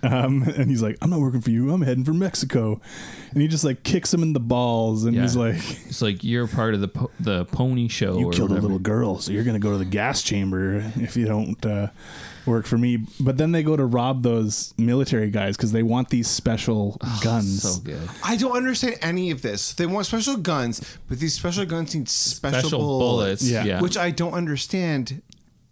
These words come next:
Speaker 3: at all. 'Cause as a, as a non-gun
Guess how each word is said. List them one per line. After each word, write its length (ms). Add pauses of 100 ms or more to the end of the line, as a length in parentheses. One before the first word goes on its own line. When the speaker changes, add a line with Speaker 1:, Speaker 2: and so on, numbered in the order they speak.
(120)
Speaker 3:
at 240
all. 320 (100)
'Cause 200
as 200
a, 180
as 160
a 120
non-gun 1700